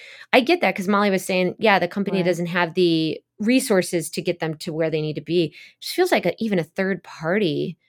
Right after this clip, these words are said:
Speaker 1: makes sense, like a boot camp, where it's like, you like this person, you send
Speaker 2: Boot
Speaker 1: them to a boot
Speaker 2: camp,
Speaker 1: camp,
Speaker 2: yeah.
Speaker 1: and
Speaker 2: Training.
Speaker 1: and it's off, like, it's not through the company.
Speaker 2: Yeah, I think there are a lot of, like,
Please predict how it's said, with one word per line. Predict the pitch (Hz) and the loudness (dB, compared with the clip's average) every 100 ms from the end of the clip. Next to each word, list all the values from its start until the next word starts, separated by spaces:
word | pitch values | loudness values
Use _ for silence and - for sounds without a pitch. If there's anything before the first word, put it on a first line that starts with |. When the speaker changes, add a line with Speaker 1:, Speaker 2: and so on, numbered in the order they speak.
| _ _ | _ _
Speaker 1:
makes | 180 175 | -4 -4
sense, | - 160 160 | -4 -4 -2
like | 185 170 | -4 -4
a | 156 | -4
boot | 147 185 - | -2 -2 -2
camp, | - 143 120 | -8 -6 -4
where | 165 156 | 0 0
it's | 151 | 2
like, | 156 151 151 | 2 2 0
you | 160 | 2
like | 175 196 202 | 4 4 2
this | 190 | -4
person, | - 185 180 180 175 | -4 -4 -4 -4 -4
you | 151 | -4
send | - 180 | -2 0
Speaker 2:
Boot | 190 | 2
Speaker 1:
them | 185 | 2
to | 170 | 2
a | |
boot | 180 165 170 | 2 0 0
Speaker 2:
camp, | |
Speaker 1:
camp, | 180 170 165 170 | 2 2 2 0
Speaker 2:
yeah. | 170 | 0
Speaker 1:
and | 165 160 160 | 2 2 0
Speaker 2:
Training. | 185 180 180 175 165 160 175 - _ _ | 0 0 -2 -2 -4 -6 -10 -14 _ _
Speaker 1:
and | 196 | 0
it's | 190 - | 0 2
off, | 190 196 - | 4 4 4
like, | 214 175 - | 4 4 2
it's | 180 - | -2 0
not | 185 190 - | 2 2 0
through | 196 | -4
the | 175 | -6
company. | - 165 165 160 160 160 156 - _ _ _ - | -6 -6 -4 -4 -2 -4 -6 -12 _ _ _ -6
Speaker 2:
Yeah, | 185 180 175 170 | -4 -2 -2 0
I | 220 | 2
think | 370 | 4
there | 523 370 | 8 8
are | 247 262 | 10 8
a | |
lot | 196 170 | 8 6
of, | 180 175 | 4 2
like, | 156 151 - | 2 2 -4